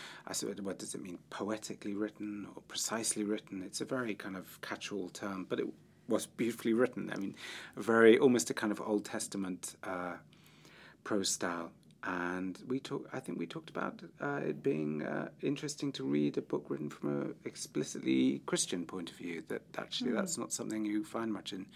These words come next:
Speaker 1: in fiction, where religion, uh, perhaps this is a generalization, but religion doesn't play a major part in, in modern fiction. And I'm not particularly religious, but I enjoyed reading a book that was so steeped in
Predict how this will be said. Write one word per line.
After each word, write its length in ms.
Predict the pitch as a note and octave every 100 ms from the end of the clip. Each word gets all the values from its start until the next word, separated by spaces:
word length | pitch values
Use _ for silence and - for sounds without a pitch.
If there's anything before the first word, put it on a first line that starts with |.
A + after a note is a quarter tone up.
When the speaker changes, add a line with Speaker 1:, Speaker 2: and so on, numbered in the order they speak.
| - - - - -
Speaker 1:
in 100 | F#2+
fiction, 520 | - - - F2 - - - - -
where 280 | - G2 G2
religion, 560 | G2 G2+ G2 G2+ F#2 F2+ - - - -
uh, 720 | G2 F#2+ F#2+ F2 - E2+ E2 C#2+
perhaps 260 | - A2 -
this 160 | -
is 140 | F2 F#2
a 60 |
generalization, 640 | F2 G2+ F#2+ F#2+ G#2+ G#2 -
but 120 | - -
religion 420 | A#2+ C3 - C3
doesn't 280 | B2+ B2+ - - -
play 220 | - A#2 A#2
a 40 |
major 260 | A#2+ A#2 -
part 360 | - B2+ -
in, 300 | - F#2+ F#2 - - - - - -
in 340 | - F#2 F2+ -
modern 240 | G#2 F#2
fiction. 380 | F2+ G#2 - F#2+
And 100 | G2+ A2
I'm 100 | C3
not 140 | A2
particularly 340 | - A#2+ G2+ F#2+
religious, 440 | A2+ D3 D3 D3+
but 180 | - G2+ -
I 80 | A2
enjoyed 400 | A2 G#2+ A#2 A2+
reading 300 | G2+ G2 G2+
a 40 |
book 300 | F#2+ G2+ -
that 180 | - -
was 100 | A2
so 560 | - - G#2+ A#2+ A#2 A2+
steeped 480 | G#2+ - B2 - G#2
in 240 | F#2 F#2